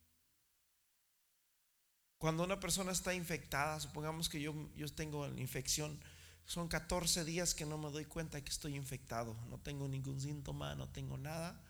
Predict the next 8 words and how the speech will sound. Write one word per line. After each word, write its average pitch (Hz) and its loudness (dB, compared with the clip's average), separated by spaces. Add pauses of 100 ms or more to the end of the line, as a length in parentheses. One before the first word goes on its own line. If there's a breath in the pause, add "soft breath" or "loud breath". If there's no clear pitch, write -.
(760 loud breath)
Después 156 2
de 170 6
los 135 4
catorce 185 4
días 196 6
es 170 0
cuando 170 0
ya, 151 0